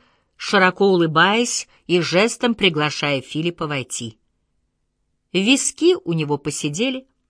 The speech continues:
и теперь он носил очки. Но улыбка не изменилась.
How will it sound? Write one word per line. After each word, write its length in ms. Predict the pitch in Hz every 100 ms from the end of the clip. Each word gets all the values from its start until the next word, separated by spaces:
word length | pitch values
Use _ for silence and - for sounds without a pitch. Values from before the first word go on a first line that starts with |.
| _ _ _ -
и 100 | 220
теперь 320 | 285 247 330
он 60 | 233
носил 360 | 170 - 226
очки. 500 | 190 - - - 127 - _ _ _ _ _ -
Но 220 | 196 220
улыбка 340 | 220 220 -
не 140 | 240 240
изменилась. 720 | 233 226 160 143 151 -